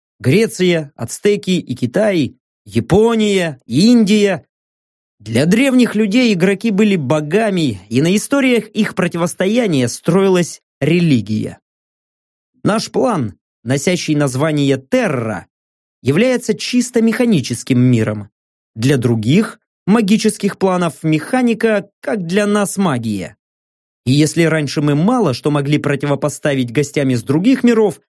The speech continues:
то сейчас у нас есть весомые аргументы для того, чтобы разговаривать с ними на равных. Как оказалось, автомат Калашникова вполне способен обнулить среднего мага, а Р П Г шесть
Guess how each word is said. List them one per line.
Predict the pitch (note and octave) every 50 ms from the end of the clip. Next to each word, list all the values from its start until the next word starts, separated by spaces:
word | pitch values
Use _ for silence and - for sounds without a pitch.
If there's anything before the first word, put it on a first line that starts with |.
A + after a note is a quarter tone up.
| _ _ _ _ _
то | - G#3+ B3+
сейчас | B3 C4 C4+ - - B3+ B3+ B3 -
у | B3
нас | A#3 A#3 A3 -
есть | - A3+ A3+ G#3+ - - E3
весомые | D#3+ F3 E3 - - - C#4+ C#4 B3 A#3+ A#3+ A3+ G#3+
аргументы | G3 F#3 D3+ C#3 E3 F#3 G#3 A#3 B3+ A3 G3 F3 - B2+ A#2+
для | A2+ A#2+ B2 A#2+
того, | - C3 B2+ C#3 F#3+ B3 A3 C3+ - - _ _ _ _ _
чтобы | - - - F#3 G#3+ G#3+ C4 C4
разговаривать | B3+ B3+ A#3 G#3 G#3 C4+ C#4 B3 A3+ F#3 D#3 D#3 E3 F#3 G3 A3 G#3+ -
с | - E3+
ними | C#3 B2+ C3 C#3
на | D3+ E3+ F3
равных. | - C3 G#2 G2+ G#2 G2+ G#2 F#2+ - - _ _ _ _ _ _ _ _ _ _ _ _ _ _ _
Как | C3+ C3 B2 -
оказалось, | - - A#2+ A#2+ G3+ B3+ B3 A#3+ G#3+ - - - _ _ _ _ _ -
автомат | - - - A3+ B3 D4 D4 -
Калашникова | - A#3+ A3+ A3+ A#3 A3+ G#3 - G#3 G3+ - G3+ G3 G3
вполне | - - _ A3 A3 A3 A3 A3+ A#3 G#3 E3+
способен | - - D#3 D#3 - - - A3+ G#3 F#3 E3+ D#3+
обнулить | D#3 C3+ C#3 D#3+ E3 F3 F#3+ G3 - -
среднего | - - F#3 F#3 G3 F#3 E3+ G3 G3+ F#3+ G#3
мага, | G#3 F#3+ D#3 A#2+ G#2 G2+ G2 F#2 E2 - _ _ _ _ _ _ _ _ -
а | C3 C3+ A#2+ -
Р | D3 C#3+ C3+ C3+
П | - D#3 C#3+
Г | C#3 C#3 C3
шесть | A#2+ - - - C#3+ B2 - - -